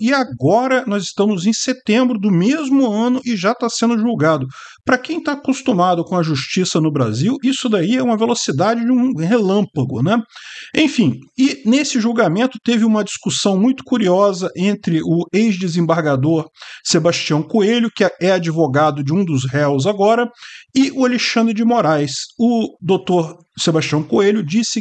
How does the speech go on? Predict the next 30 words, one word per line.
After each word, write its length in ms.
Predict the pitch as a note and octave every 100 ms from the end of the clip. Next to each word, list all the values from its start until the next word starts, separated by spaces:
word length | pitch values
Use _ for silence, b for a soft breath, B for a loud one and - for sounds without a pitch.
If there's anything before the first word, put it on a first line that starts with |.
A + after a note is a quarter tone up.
| -
que 220 | A#3 A3 B B B _
os 140 | G#3 F#3+
ministros 720 | G3+ G3 B3+ - - A3+ F#3
do 100 | G3
S 260 | G3 G3+
T 100 | -
F 360 | D#3+ G3 G3+ G3
são 280 | - G3 F#3+
odiados 720 | G3+ E3+ D#3+ F3 F#3 E3 D#3+ -
pelo 240 | F3+ F3 -
povo. 480 | E3 F#3+ F3 A#2+ - B B B B
E 80 | C3
o 40 |
Alexandre 380 | E3+ F#3 - D#3
de 100 | F#3
Moraes 480 | A3 G3+ F#3 G#3+ G3
disse 440 | D3 G3+ A3 -
que 240 | G#3+ - A3+
só 440 | - - - A3 -
uma 200 | G#3+ A3
minoria 560 | G3+ A3+ G#3+ F3 G#3 F3+
radical 720 | F3 F3+ E3 - E3+ F#3+ F#3+ B B -
que 120 | -
odeia 520 | F#3 B2+ E3 G3+ F#3
os 160 | E3 D3+
ministros 560 | E3+ D#3+ F#3 - D3+ C#3
do 100 | D#3+
S 240 | D#3 E3
T 140 | -
F. 460 | C#3+ B2+ B2+ C3